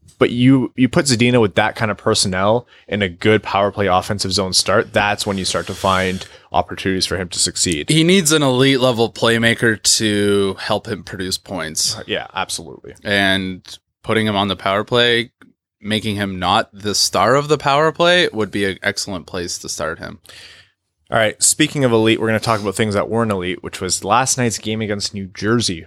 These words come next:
Speaker 1: for the Red Wings. Ugly.
Speaker 2: Yes.
Speaker 1: Just an ugly game to watch. And you know what? It was bad, bad, terrible, awful, atrocious defense, but who are you gonna be mad at? Because that's what we <laughs> know we're walking into.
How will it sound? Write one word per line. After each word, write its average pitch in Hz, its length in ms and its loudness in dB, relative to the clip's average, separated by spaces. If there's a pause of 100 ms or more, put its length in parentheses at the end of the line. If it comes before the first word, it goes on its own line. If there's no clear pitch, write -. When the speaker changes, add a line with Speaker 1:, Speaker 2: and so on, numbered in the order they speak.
Speaker 1:
for - 140 -12
the 90 80 -12
Red 85 160 -10
Wings. - 460 -8 (680)
Ugly. 101 380 -2 (440)
Speaker 2:
Yes. 92 220 -2
Speaker 1:
Just 117 560 2
an 107 160 -6 (220)
ugly 107 440 -6
game 92 280 -4
to 104 100 -10
watch. 85 400 -4
And 127 100 0
you 131 80 4
know 147 180 6
what? 117 360 2 (1400)
It 120 80 -2
was 113 240 -2
bad, 110 380 0 (240)
bad, 113 360 0
terrible, 107 540 -4
awful, 104 400 0
atrocious 98 640 -4
defense, 123 440 -2
but 127 160 -4
who 127 160 -4
are 147 40 2
you 156 120 0
gonna 143 180 -6
be 127 100 -2
mad 107 260 0
at? 65 240 -8 (400)
Because 113 240 0
that's 117 260 0
what 151 100 0
we 131 220 2
<laughs> - 0 -
know 127 180 2
we're 117 160 0
walking 104 340 0
into. 101 320 -8